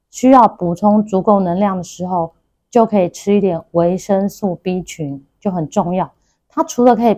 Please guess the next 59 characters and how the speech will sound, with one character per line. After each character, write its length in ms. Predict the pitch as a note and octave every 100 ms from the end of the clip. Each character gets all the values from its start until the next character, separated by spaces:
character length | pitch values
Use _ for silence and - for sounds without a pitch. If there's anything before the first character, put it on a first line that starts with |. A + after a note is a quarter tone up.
| -
帮 240 | A3 A#3
助 240 | A3+ A#3 G3
你 180 | F3 E3
体 220 | - F#3+
力 140 | A3+
变 180 | A3 A3+
得 80 | G3+
比 100 | D#3
较 140 | G#3
好 340 | G#3 - E3 D3+
之 260 | - G3
外 280 | A3 A3+ G3+
呢， 300 | F3 E3+ E3 E3+ _ _ _
专 280 | _ C#4 D#4+
注 240 | D4+ C#4 B3
力 180 | A#3
跟 240 | G#3+ G#3 A3
学 300 | G#3+ F3+ F3+
习 260 | - E3
力 300 | E3+ F#3 E3+ - -
也 240 | F3+ E3+
会 160 | G#3+ A3
同 220 | E3 E3
步 220 | G#3 E3+
提 200 | - E3
升。 440 | E3 - E3 E3+ F3 _ _ _ _
那 240 | B3+ C4 A3
维 240 | G#3 G#3
生 200 | G#3+ C4+
素 140 | C4+
B 240 | A#3 A#3+ B3
群， 400 | - F#3 F3 F3+ _ _
呃， 300 | - G3 F#3
食 280 | F3 - C4
物 140 | D#4+
中 260 | C#4 B3+ C4
其 200 | B3+ G#3+
实 280 | G#3 F3+ F3+ -
也， 240 | E3+ F3 E3+
也 180 | F3 F#3+
有 240 | F#3 D#3+ -
一 100 | F#3+
些 180 | F#3+ F#3
含 380 | - D#3+ D#3+
量， 200 | G3 E3 - _ _ _
像 220 | - B3
是 160 | B3 B3
全 280 | - G3+ B3+
谷 220 | C4+ A3
类 160 | B3+ G#3+
的 80 |
食 260 | G3 - F#3
物， 220 | A3 G#3+
燕 240 | A#3 D4 B3
麦 400 | B3 B3+ A3+ G3+
啊、 320 | G3 G3 G3+
十 260 | - F#3+
谷 220 | G3+ G3+ G3
米， 320 | G3+ E3+